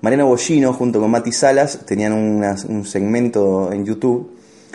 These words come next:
eh, un programa que se llama Zona Cero, que era de teatro. Hacían reviews de teatro. De teatro rosarino.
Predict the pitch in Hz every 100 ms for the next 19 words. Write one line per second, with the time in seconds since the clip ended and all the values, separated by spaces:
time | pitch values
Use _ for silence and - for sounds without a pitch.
0 | - - - _ 98 95 92 90 92 90
1 | 98 95 92 92 95 120 107 107 104 104
2 | 104 - 113 101 - 101 107 151 - -
3 | 113 117 107 113 104 - - - _ -
4 | - - 101 98 98 95 92 101 117 113
5 | 98 90 - - - _ _ _ - -
6 | - _ _ _ _ - - - - -
7 | - 101 101 104 107 101 95 87 87